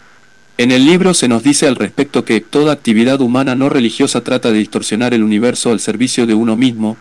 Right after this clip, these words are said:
p. sesenta y siete, par uno. Tradicionalmente, los grupos de estudios urantianos han sido foros intelectuales. Poco a poco, sin embargo, en los congresos organizados por la fraternidad se ha instado a una mayor expresión religiosa,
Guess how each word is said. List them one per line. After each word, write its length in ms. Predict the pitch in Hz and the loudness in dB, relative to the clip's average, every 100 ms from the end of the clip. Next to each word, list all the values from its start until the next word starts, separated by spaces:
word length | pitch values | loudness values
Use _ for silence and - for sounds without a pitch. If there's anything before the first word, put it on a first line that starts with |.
| - | -6
p. 180 | 104 92 - | -6 -6 -6
sesenta 460 | - 110 123 123 | -6 -2 -2 -2
y 40 | 113 | -2
siete, 400 | - 120 110 90 - | -2 -2 -4 -10 -8
par 160 | - 104 | -4 -2
uno. 240 | 95 90 - _ _ _ _ _ _ _ _ _ - - - _ _ - | -2 -6 -14 _ _ _ _ _ _ _ _ _ -20 -20 -20 _ _ -12
Tradicionalmente, 960 | - 117 120 123 123 139 143 120 107 101 - _ - | -2 2 2 2 0 2 0 0 -2 -6 -8 _ -4
los 160 | 117 117 | -2 0
grupos 320 | 165 170 156 | 0 2 0
de 80 | 117 | 0
estudios 420 | - 147 139 - | 2 2 2 2
urantianos 560 | 110 107 139 139 131 - | -2 0 0 0 -2 -4
han 100 | 123 | -6
sido 300 | - 139 120 | 0 0 0
foros 340 | - 139 135 | 0 0 0
intelectuales. 800 | 113 107 107 - 101 82 73 - - - - _ _ _ _ - - - | -2 -2 -4 -2 -2 -2 -6 -14 -20 -20 -20 _ _ _ _ -20 -12 -2
Poco 240 | 151 160 | 0 2
a 80 | 139 | 2
poco, 420 | 139 120 107 98 - - | 2 0 0 -2 -6 -4
sin 200 | 127 120 | 0 2
embargo, 520 | 113 143 113 110 117 - | 2 0 2 0 -4 -4
en 120 | 120 | 0
los 120 | 117 | 0
congresos 540 | - 120 131 147 135 123 | 0 -2 0 0 -2 -2
organizados 540 | 110 107 - 135 135 | -2 -2 -2 0 0
por 160 | - 107 | -2 -2
la 100 | 104 | -2
fraternidad 640 | 107 104 104 110 117 139 | -4 -4 -4 0 0 0
se 240 | - - 120 | -4 -2 0
ha 80 | |
instado 420 | 127 - 135 127 123 | -2 -4 -2 0 0
a 60 | |
una 160 | 123 120 | 0 0
mayor 280 | 107 - 127 | -2 -2 -4
expresión 500 | - 107 107 127 123 | -4 -6 -4 -4 -2
religiosa, 600 | 107 104 120 110 92 | -2 -2 -2 -2 -6